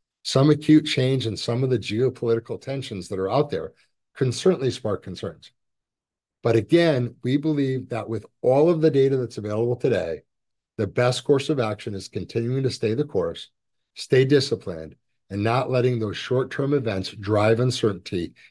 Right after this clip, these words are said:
in your own financial plan. Again, we appreciate you jo-, for joining us for our first quarter twenty twenty-four market intel report.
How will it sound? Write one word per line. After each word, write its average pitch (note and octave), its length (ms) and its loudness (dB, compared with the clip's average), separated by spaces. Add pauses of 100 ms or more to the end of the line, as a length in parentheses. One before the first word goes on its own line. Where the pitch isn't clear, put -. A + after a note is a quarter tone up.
in A2 120 -2
your G#2 200 4
own A2+ 220 4
financial F#2 540 -2
plan. - 260 -18 (1400)
Again, C3 560 4
we A#2+ 160 4
appreciate B2+ 540 4
you C#3 160 4
jo-, A#2+ 300 -6
for A2 140 -4
joining B2 400 4
us D#3+ 240 2 (360)
for A2+ 180 4
our G2 120 4
first C#3 380 0
quarter C#3 260 0
twenty B2 320 -4
twenty-four B2 520 -2
market G#2 380 -2
intel A#2 360 -2
report. D3 480 0